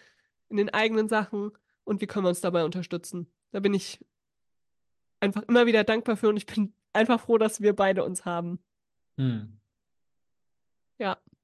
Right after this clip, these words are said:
Speaker 2: Ja, das, äh, würde ich einfach so unterschreiben.
Speaker 1: So,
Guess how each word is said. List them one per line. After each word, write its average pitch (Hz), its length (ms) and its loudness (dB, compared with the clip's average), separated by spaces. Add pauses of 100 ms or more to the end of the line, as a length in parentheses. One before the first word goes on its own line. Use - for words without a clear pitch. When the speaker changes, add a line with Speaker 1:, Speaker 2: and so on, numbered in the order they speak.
(120)
Speaker 2:
Ja, - 260 -6
das, - 360 -8
äh, 127 260 -6
würde 143 160 2
ich 131 80 0
einfach 131 220 0
so 123 140 -2
unterschreiben. 98 580 -10 (1200)
Speaker 1:
So, 196 720 4